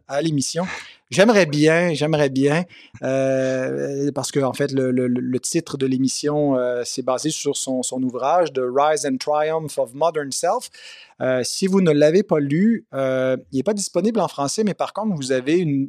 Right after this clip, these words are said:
une, euh, une série d'articles sur Évangile vingt et un par Jérémy Cavin, sept articles où il résume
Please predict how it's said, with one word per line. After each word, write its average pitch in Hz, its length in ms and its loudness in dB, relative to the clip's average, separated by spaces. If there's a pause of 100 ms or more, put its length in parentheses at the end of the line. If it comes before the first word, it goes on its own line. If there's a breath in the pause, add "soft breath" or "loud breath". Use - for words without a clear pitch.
une, 131 200 -2
euh, 127 480 0
une 127 80 -4
série 202 280 0
d'articles 170 540 -2
sur - 180 -6
Évangile 135 460 2
vingt 147 240 -2
et 143 100 0
un 156 140 -2 (480 loud breath)
par 127 180 -2
Jérémy 160 540 2
Cavin, 143 380 0
sept 196 320 0
articles 151 580 -2
où 147 140 2
il 135 120 4
résume 147 520 4